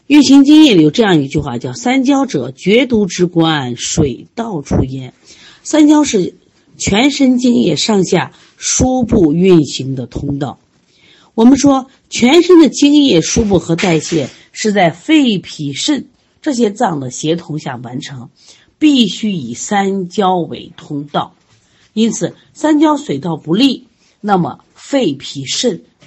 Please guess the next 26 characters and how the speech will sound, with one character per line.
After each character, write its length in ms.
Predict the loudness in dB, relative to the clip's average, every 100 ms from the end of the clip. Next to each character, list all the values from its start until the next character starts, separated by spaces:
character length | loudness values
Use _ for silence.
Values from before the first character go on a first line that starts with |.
| _
它 100 | -10
输 320 | -10 -6 -6 -6
布 160 | -8
津 220 | -4 -2
液 100 | -2
代 220 | -4 -6 -4
谢 180 | -8
的 200 | -8 -12 -12
功 240 | -2 0 0
能 180 | -4 -12
就 100 | -12
难 280 | -14 -14
以 100 | -14
实 240 | -10 -12 -12
现。 280 | -16 -18 -20 _ _ _ _ _ _ _ _ _ _ _ _ -6
把 160 | -4
这 160 | 0 0
一 100 | 0
点 240 | -2 -6
我 80 | -8
们 140 | -10 -4
经 160 | -4
常 160 | -4 -10
称 240 | -6 -4
作 160 | -4 -6
为 240 | -10 -14